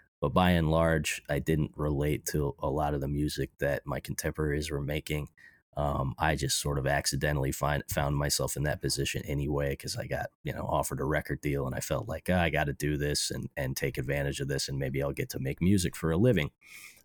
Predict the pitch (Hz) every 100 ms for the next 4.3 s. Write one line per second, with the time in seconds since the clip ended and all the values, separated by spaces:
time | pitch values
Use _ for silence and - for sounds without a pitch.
0 | - 101 101 107 95 85 82 90 80 78
1 | 67 76 71 71 - - 82 73 67 71
2 | - 67 - 76 71 - - 82 - -
3 | - - - _ - 117 101 - 139 127
4 | 110 90